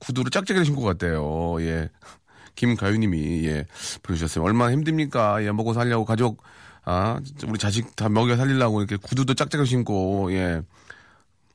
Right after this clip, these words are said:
나가셨어요. 예, 이러다가 야-, 야구르트 한 줄 주겠네. 어머, 어떻게 하셨을까? 우리 야구르트 내일 열 줄, 열 줄 드리려고 그랬는데." 예, 김명희님. "아, 뭐, 재밌으면 뭘 못 드립니까?" 예, 다 드립니다. 예, 완판 목소리 그녀에게 끌린-, 끌린다고. 예,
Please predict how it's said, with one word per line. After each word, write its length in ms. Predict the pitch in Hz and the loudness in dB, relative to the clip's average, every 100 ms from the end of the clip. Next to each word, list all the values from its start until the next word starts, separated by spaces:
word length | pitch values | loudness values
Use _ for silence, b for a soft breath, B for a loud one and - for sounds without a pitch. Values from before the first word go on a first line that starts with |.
| - - | -14 -8
나가셨어요. 760 | - 92 87 - 90 80 76 76 69 | -2 0 0 0 0 0 0 -2 0
예, 180 | 76 73 | 0 2
이러다가 420 | 107 120 117 71 | 2 4 2 2
야-, 140 | 92 117 - | 0 0 0
야구르트 300 | 107 120 120 | 0 2 0
한 120 | 143 | 2
줄 80 | 156 | 2
주겠네. 360 | - 123 113 120 | 0 2 2 2
어머, 220 | 143 127 | 2 0
어떻게 160 | 123 117 | 0 0
하셨을까? 360 | 95 - 101 | -2 -4 -6
우리 200 | 117 117 | -2 0
야구르트 280 | 113 127 120 | 2 0 -2
내일 200 | 113 110 95 | -2 -2 -2
열 140 | 95 113 | -2 -2
줄, 220 | - 117 107 | -2 -4 0
열 120 | 120 | 0
줄 140 | 135 | 0
드리려고 260 | 113 117 101 | 2 2 2
그랬는데." 300 | 87 110 156 B B B _ | 0 -2 -4 B B B _
예, 60 | 85 | -4
김명희님. 760 | - 123 117 95 87 127 185 - B B B | 0 2 4 2 2 2 0 -6 B B B
"아, 120 | - 90 | -2 2
뭐, 240 | 117 131 - 52 50 | 2 0 -4 -8 0
재밌으면 400 | 147 175 175 156 | 2 4 2 4
뭘 140 | 170 | 4
못 140 | 190 | 2
드립니까?" 600 | 180 170 127 90 87 104 120 | 0 0 0 0 0 0 -2
예, 100 | 95 | -2
다 160 | - | 0
드립니다. 500 | 120 127 95 76 78 78 | 0 0 -2 -2 -4 -4
예, 100 | 76 | -4
완판 580 | 80 123 170 - 165 139 | 0 2 2 0 0 2
목소리 1200 | 127 123 139 127 123 120 117 117 113 110 101 92 B B | -2 -2 -2 0 2 2 2 2 2 4 2 0 B B
그녀에게 360 | - 123 117 110 | 0 2 4 2
끌린-, 340 | 185 214 185 | 2 2 2
끌린다고. 760 | - 214 220 165 92 76 85 90 | 2 2 4 4 2 -2 -4 -4
예, 140 | 85 | -4